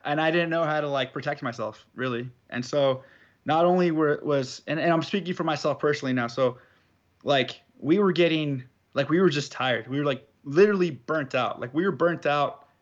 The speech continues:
in runs of the Cycle album, like, kind of thing. Like, we were, we didn't have, like, our longest break was, like, to record an album, which we were on the other side of the country for.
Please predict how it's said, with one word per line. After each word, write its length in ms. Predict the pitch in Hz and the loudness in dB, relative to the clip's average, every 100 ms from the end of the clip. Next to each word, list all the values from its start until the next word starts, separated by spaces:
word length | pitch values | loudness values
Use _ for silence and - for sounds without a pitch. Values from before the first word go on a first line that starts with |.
| - | -6
in 240 | 139 143 131 - | -4 -4 -6 -10
runs 340 | 127 139 156 131 | -2 0 0 -2
of 80 | |
the 80 | 120 | -6
Cycle 440 | 113 135 127 113 80 | -4 -4 -2 -4 -4
album, 340 | 107 107 107 120 | -4 -6 -14 -8
like, 180 | 110 | -8
kind 140 | - 123 | -4 -6
of 60 | |
thing. 120 | 120 107 | -6 -10
Like, 100 | 110 | -2
we 120 | 147 | 2
were, 240 | 156 127 - _ _ _ _ _ _ - | 2 0 -6 _ _ _ _ _ _ -4
we 180 | 135 170 | 4 4
didn't 160 | 180 | 4
have, 240 | 147 160 160 | 0 0 0
like, 140 | 127 | 2
our 120 | 139 | 2
longest 420 | 151 175 160 131 - | 4 2 0 -6 -2
break 420 | 143 147 - - _ _ _ - | 0 0 -4 -20 _ _ _ -6
was, 160 | 135 | -2
like, 140 | 139 139 | 0 0
to 80 | 151 | 0
record 340 | 143 - 156 | -2 2 2
an 100 | 143 | 2
album, 360 | 139 151 120 113 _ _ _ _ _ _ | 0 0 -2 -8 _ _ _ _ _ _
which 360 | 139 147 - - _ | 2 4 2 -8 _
we 220 | 127 147 | 4 8
were 140 | 170 165 | 8 6
on 120 | 165 | 4
the 60 | 160 | 2
other 80 | |
side 160 | 160 170 | 2 4
of 60 | 151 | 2
the 60 | |
country 380 | 127 160 - 123 | 0 -4 -4 -6
for. 400 | 120 120 120 127 | -2 0 0 -2